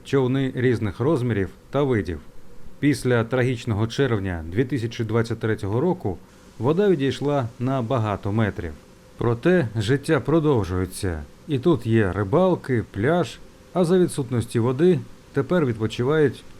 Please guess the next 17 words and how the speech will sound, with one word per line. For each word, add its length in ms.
любителі 500
шашликів. 580
Продовжуємо 720
рух 160
урочищем 680
і 80
піднімаємося 960
трохи 300
вгору. 460
З 60
цього 320
місця 540
також 420
відкривається 840
краєвид 520
на 120
Хортицю, 720